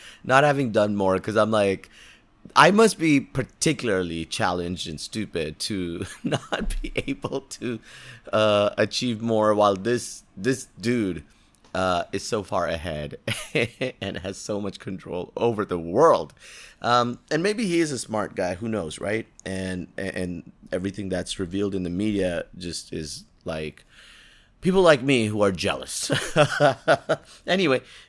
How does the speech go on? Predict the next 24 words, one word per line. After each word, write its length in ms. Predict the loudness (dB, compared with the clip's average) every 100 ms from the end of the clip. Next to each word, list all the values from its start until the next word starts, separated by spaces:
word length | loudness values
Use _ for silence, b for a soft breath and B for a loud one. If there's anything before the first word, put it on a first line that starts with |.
| B _ _ -6
there's 140 | -4
a 40 | -2
war 420 | 4 6 6 2 _ -8
between 300 | -4 -2 0
Apple 380 | 0 0 -2 -2
and 120 | -2
Facebook 540 | -2 -4 -2 -4 -4 -4
over 260 | -4 -2
this, 340 | -4 -4 -4 -4
uh, 280 | -4 -4 -4
whole 260 | -4 -4
tech 360 | -4 -4 -4 -4
now, 380 | -6 -6 -6 -8
and, 320 | -6 -6 -6 -8
and 280 | -8 -8 -6
it'll 140 | -4 -2
be 140 | -2
interesting 320 | -4 -8 -8
to 80 | -6
watch 300 | -2 -4 -4
what 100 | -8
happens. 540 | -4 -4 -4 -6 -8 -12 B B
Um, 320 | -2 0 0 -6 _
<clears throat> 300 | -2 0 0